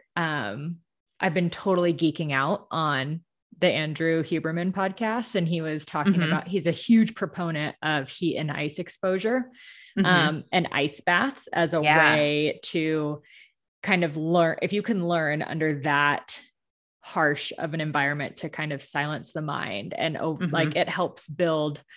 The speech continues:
Speaker 1: resiliency as a whole, but also emotional resiliency, right? Because every
Speaker 2: Totally.
Speaker 1: part of you is saying, "Get me out of the ice, get me out of here, get me out of here, get me something warm, get me a towel, get me whatever."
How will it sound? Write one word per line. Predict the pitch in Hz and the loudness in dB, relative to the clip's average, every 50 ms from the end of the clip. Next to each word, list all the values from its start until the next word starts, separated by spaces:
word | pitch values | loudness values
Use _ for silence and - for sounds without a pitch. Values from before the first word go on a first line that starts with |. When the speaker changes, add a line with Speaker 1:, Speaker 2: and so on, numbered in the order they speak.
| - - - - - - _ _ - | -20 -20 -20 -20 -20 -20 _ _ 2
Speaker 1:
resiliency | 190 220 190 214 247 233 214 196 185 - 202 175 | 2 4 8 8 8 8 8 4 2 2 2 2
as | 160 147 | 2 0
a | - | -2
whole, | - - 240 214 175 156 156 | -2 0 2 2 2 2 0
but | 147 170 - - | -2 -4 -4 -2
also | - 175 165 165 160 - 175 160 | 0 0 0 0 0 -2 -4 -4
emotional | 156 147 127 147 - - 165 135 127 | -4 -4 -4 -6 -6 -6 -6 -6 -4
resiliency, | 127 117 123 - 120 90 95 104 104 - - - 170 | -4 -4 -2 -2 -4 -4 -4 -6 -8 -8 -6 -6 -2
right? | 143 143 143 104 - | -2 0 -2 -2 -4
Because | 165 - 170 - - - | -4 -4 -4 -4 -2 2
every | - - 165 170 165 | 4 4 6 6 4
Speaker 2:
Totally. | - - | 2 2
Speaker 1:
part | - 180 170 170 | 4 4 6 6
of | 170 151 | 4 2
you | 143 156 143 - | 2 -2 -2 -2
is | 143 - - | -4 -4 -4
saying, | 180 135 117 151 156 - 151 151 - - - - - - - _ _ _ _ _ _ - - | -4 -4 -2 -4 -6 -6 -8 -8 -10 -14 -20 -20 -20 -20 -20 _ _ _ _ _ _ 2 2
"Get | 214 185 - | 2 4 4
me | 175 165 | 2 2
out | 156 147 147 | 2 2 0
of | |
the | 143 - | -2 -2
ice, | - 147 131 143 - - | 0 0 -2 -2 -4 0
get | - 180 - - | 0 0 0 0
me | 165 151 | -2 -4
out | 135 - | -2 -2
of | 147 | -2
here, | 139 151 143 | -4 -4 -2
get | 156 - - | -2 -2 -2
me | 151 143 | -2 -4
out | 120 117 | -4 -2
of | 135 | -2
here, | 151 139 | -4 -4
get | 139 143 - 123 | -4 -4 -4 -4
me | 151 | -6
something | - 156 147 143 143 | -6 -6 -6 -6 -6
warm, | 143 147 147 143 135 123 131 | -6 -4 -4 -4 -6 -6 -4
get | 139 - - | -4 -6 -4
me | 101 131 | -4 -8
a | 147 | -8
towel, | - - 151 143 139 131 131 | -6 -4 -4 -4 -4 -4 -6
get | - - | -8 -10
me | - 131 | -8 -8
whatever." | 127 139 117 147 165 156 - 107 117 131 147 | -8 -4 0 0 0 2 2 0 0 0 -2